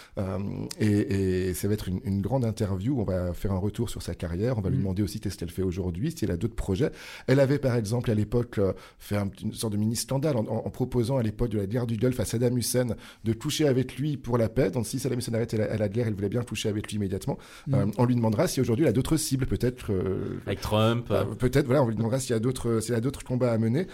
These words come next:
Speaker 1: Euh, notamment, c'est, elle est, elle est, on, on parlera aussi de la Hongrie, parce qu'elle est d'origine hongroise, elle est, elle est
Speaker 2: Mhm.
Speaker 1: née en Hongrie, elle est arrivée, euh, jeune femme à, à, à, en Italie, mais, euh,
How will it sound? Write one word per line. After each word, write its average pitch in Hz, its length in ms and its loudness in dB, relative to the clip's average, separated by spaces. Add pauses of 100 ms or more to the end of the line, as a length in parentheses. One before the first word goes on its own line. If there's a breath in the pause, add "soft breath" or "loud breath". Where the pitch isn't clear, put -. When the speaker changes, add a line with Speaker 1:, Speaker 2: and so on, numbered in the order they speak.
(240 loud breath)
Speaker 1:
Euh, 110 100 2
notamment, 143 600 4
c'est, 127 180 0
elle 113 180 2
est, 113 240 2
elle 107 80 2
est, 110 100 4
on, 107 240 2 (280)
on 110 60 2
parlera 117 240 2
aussi 120 180 0
de 107 60 0
la 104 100 4
Hongrie, 110 260 2
parce - 160 0
qu'elle 104 120 0
est - 20 0
d'origine 101 380 -2
hongroise, 113 400 0
elle 90 100 -2
est, 90 80 0
elle 143 220 2
est 90 40 -2
Speaker 2:
Mhm. 90 60 -2
Speaker 1:
née 113 100 2
en 101 60 2
Hongrie, 95 380 0 (300 loud breath)
elle 95 120 -2
est 95 40 0
arrivée, 101 300 -2
euh, 90 360 0
jeune 98 240 -2
femme 95 240 -4
à, 87 100 -2
à, 85 440 -6
à, 85 40 -6
en 87 80 -4
Italie, 92 320 -4 (240 loud breath)
mais, 101 240 4
euh, 98 100 4